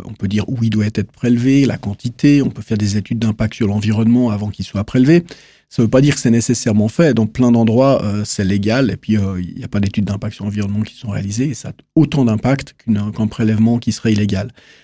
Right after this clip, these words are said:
Après, euh, dans tout ce qui est illégal, on a, on peut avoir de la violence, on peut avoir, euh, des gens qui vont prendre du sable à des endroits qui seraient totalement inopportuns et qui, euh, peuvent péjorer, euh,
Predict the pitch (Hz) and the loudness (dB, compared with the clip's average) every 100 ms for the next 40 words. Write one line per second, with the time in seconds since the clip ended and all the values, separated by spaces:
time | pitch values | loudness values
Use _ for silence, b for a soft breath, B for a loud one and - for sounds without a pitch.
0 | b 117 - 170 170 - - 113 107 104 | b -4 4 4 4 -2 -4 0 2 0
1 | 69 - 95 117 - - - 131 127 117 | -4 -10 -10 -6 -4 -2 2 2 4 2
2 | 113 131 147 120 110 - _ _ 110 104 | 4 4 4 4 0 -4 _ _ -10 -8
3 | - 110 107 107 101 110 117 139 151 - | -4 -2 0 0 -2 -2 2 4 2 0
4 | - b b b _ 110 - 113 101 98 | -10 b b b _ -10 -4 -2 -2 -2
5 | 107 104 101 101 95 101 101 95 101 - | -2 -2 -4 -6 -4 -2 -2 -4 -6 -2
6 | 107 101 120 110 101 104 104 113 - - | 0 0 -2 -2 0 -2 -2 -4 -6 -10
7 | 101 - 101 - 101 110 110 101 95 98 | -10 -6 -6 -4 -4 0 0 0 -4 -4
8 | - 139 139 B B B B 117 110 - | 0 -2 -4 B B B B -8 -8 -2
9 | 107 113 120 113 101 120 104 104 107 123 | -2 -2 -4 -4 -2 -2 0 0 0 2
10 | 123 101 98 | 0 -2 -6